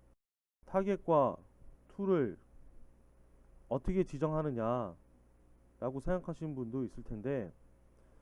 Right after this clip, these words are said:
어, 지금 같은 경우에는 여기에다가 얘를 합치든 아니면 여기에다가 이걸 합치든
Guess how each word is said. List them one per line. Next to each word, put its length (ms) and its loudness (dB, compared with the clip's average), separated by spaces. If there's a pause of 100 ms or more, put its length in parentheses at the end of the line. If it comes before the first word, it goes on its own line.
(380)
어, 340 -4
지금 240 4
같은 300 6
경우에는 720 2 (1400)
여기에다가 1120 6
얘를 240 2
합치든 520 -8 (1400)
아니면 460 2
여기에다가 880 4 (140)
이걸 280 0
합치든 460 -6